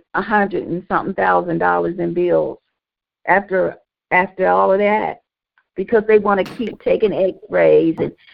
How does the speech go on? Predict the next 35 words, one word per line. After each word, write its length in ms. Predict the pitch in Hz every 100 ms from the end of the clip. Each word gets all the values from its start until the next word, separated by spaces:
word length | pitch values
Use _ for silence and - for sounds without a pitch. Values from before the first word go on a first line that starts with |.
| - _
and 260 | 170 165 -
keep 300 | - 247 208
taking. 360 | - 196 214 196
You 100 | 240
have 180 | 254 202
to 60 |
get 180 | 202 202
your 100 | 175
blood 400 | 180 190 196 190
checked 360 | - 202 170 -
every 220 | 175 180
time 280 | 208 240 202
you 100 | 185
go 220 | 185 185
in 100 | 190
to 60 | 180
get 240 | 170 185
your 80 | -
chemo. 500 | - 185 175 165 147 - - _
They 100 | 180
do 220 | 170 185 190
your 100 | 180
blood 600 | 175 185 180 180 180 180
and 160 | 160
all 240 | 170 175 175
that, 240 | 170 156 - _ - -
and 200 | - 180
the, 240 | 165 - 208
and 140 | 190 185
the 180 | 170
insurance 520 | 185 214 - 277 269 262
only 220 | 190 190
gonna 240 | 185 185 208
pay 180 | 233
for 160 | 202 190